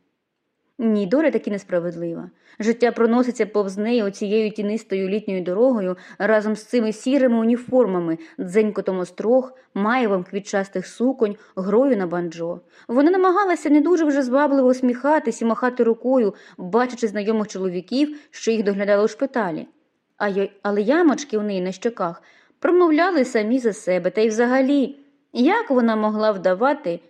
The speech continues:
ніби серце її в могилі, коли насправді це зовсім не так?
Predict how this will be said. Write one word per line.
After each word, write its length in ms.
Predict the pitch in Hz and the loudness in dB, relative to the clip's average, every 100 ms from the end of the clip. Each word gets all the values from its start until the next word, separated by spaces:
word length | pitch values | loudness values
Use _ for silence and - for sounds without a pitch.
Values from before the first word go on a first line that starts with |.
| _ | _
ніби 320 | 214 220 175 190 | -2 0 0 -4
серце 440 | - 254 254 202 | -2 -2 -2 -4
її 240 | 196 202 | -4 -4
в 80 | 196 | -2
могилі, 640 | 220 254 202 170 156 160 - _ _ _ _ _ | 0 0 0 -2 -2 -6 -8 _ _ _ _ _
коли 220 | 294 285 | 2 2
насправді 640 | 202 196 - 208 202 175 | 0 -4 -2 -2 0 -4
це 300 | 175 - 170 170 _ _ | -8 -6 -6 -8 _ _
зовсім 440 | 185 269 262 180 170 | -2 -2 0 -4 -4
не 100 | 165 | -4
так? 380 | - 151 - | -6 -10 -12